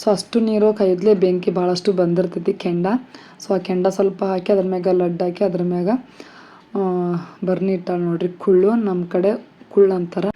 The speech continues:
ನೀವೇನ್ ಅಂತೀರಿ ಅಂತೇಳಿ ಕಾಮೆಂಟ್ ಮಾಡಿ ಹೇಳ್ರಿ. Maybe ಹಸುವಿನ ಸಗಣಿ ಬರ್ನಿ ಅಂತೀರಿ ಅಂತೇಳಿ ಅನ್ಕೊಂತೀನಿ. ಇದನ್ನೆಲ್ಲ ಯಾವಾಗ ಮಾಡಿ ಇಟ್ಕೊಂತಾರ ಅಂತ ಅಂದ್ರ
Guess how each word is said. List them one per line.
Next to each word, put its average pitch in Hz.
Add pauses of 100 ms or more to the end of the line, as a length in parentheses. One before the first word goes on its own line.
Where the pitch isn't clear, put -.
(220)
ನೀವೇನ್ 247
ಅಂತೀರಿ 233
ಅಂತೇಳಿ 220
ಕಾಮೆಂಟ್ 196
ಮಾಡಿ 196
ಹೇಳ್ರಿ. 190
Maybe 196
ಹಸುವಿನ 190
ಸಗಣಿ 196
ಬರ್ನಿ 185
ಅಂತೀರಿ 185
ಅಂತೇಳಿ 185
ಅನ್ಕೊಂತೀನಿ. 185
ಇದನ್ನೆಲ್ಲ 202
ಯಾವಾಗ 196
ಮಾಡಿ 190
ಇಟ್ಕೊಂತಾರ 196
ಅಂತ 180
ಅಂದ್ರ 180